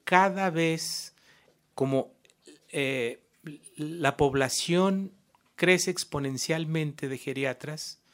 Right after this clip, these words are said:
de ancianos, va a ser imposible. Y de hecho, en la última reunión de la Sociedad Británica, eh, de, de, en Estados Unidos,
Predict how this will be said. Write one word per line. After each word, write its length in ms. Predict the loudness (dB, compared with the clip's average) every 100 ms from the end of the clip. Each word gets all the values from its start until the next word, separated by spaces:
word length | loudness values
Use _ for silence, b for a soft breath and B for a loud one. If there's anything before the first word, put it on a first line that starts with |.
| b b
de 420 | 0 2 4 2
ancianos, 720 | 0 0 0 0 0 -4 -8 -18 B B B B B 2
va 80 | 4
a 40 |
ser 220 | 6 4
imposible. 840 | 4 0 0 -2 -2 -6 -4 -6 -6
Y 120 | 2
de 100 | 4
hecho, 300 | 4 0 0
en 180 | 0 0
la 140 | 0
última 640 | -2 -2 -4 -2 2 2
reunión 560 | 2 0 0 0 0 0
de 80 | -2
la 160 | -2
Sociedad 520 | -4 -6 -4 -2 -4 -4
Británica, 1000 | -4 -6 -4 -2 -2 -6 -12 -10 -10 -12 b b b b b b b
eh, 380 | -4 -2 -2 -2
de, 300 | -2 -2 -2
de, 300 | -4 -6 -4
en 80 | -6
Estados 480 | -4 0 0 -2 -6
Unidos, 560 | -4 -2 -2 -4 -8